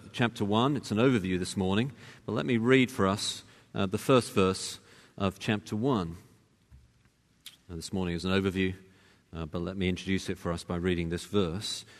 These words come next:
for it has a key phrase for this overview. "Paul, a servant of Christ Jesus,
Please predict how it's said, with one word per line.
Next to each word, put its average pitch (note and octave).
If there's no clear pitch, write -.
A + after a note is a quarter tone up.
for F#2
it E2
has F2+
a F#2
key F#2+
phrase G2+
for F2
this F2+
overview. F#2
"Paul, C#3+
a A2+
servant D#3+
of A2+
Christ A#2
Jesus, G#2